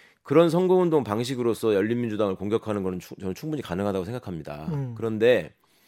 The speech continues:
Speaker 1: 한 가지 제가 아쉬운 점은 그런 거예요. 무슨 적자서자 얘기를 하실 일이 아니고요.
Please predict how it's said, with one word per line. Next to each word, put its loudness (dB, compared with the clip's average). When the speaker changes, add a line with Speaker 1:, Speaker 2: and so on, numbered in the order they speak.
Speaker 1:
한 -2
가지 4
제가 2
아쉬운 -4
점은 -2
그런 -6
거예요. -4
무슨 -10
적자서자 -2
얘기를 -4
하실 -8
일이 -6
아니고요. -6